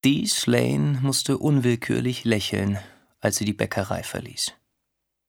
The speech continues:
Die Legende entsprach der Wahrheit. Franzosen waren sinnlicher als Engländer. Der Bäcker hatte sie mit unverhohlen lüsternen Blicken betrachtet,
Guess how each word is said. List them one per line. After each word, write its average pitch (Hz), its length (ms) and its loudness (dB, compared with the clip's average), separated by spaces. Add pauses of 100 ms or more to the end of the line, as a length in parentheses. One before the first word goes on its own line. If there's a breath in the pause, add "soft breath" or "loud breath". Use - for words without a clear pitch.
(120)
Die 113 80 2
Legende 104 420 2
entsprach - 380 0
der - 160 -6
Wahrheit. - 480 -8 (760 loud breath)
Franzosen 175 720 2
waren 156 320 0
sinnlicher 135 680 2
als - 220 -4
Engländer. - 680 -10 (880)
Der 107 80 2
Bäcker 107 320 2
hatte 104 200 0
sie 107 120 2
mit 107 180 0
unverhohlen 110 600 2
lüsternen 107 460 0
Blicken 104 320 -2
betrachtet, - 640 -8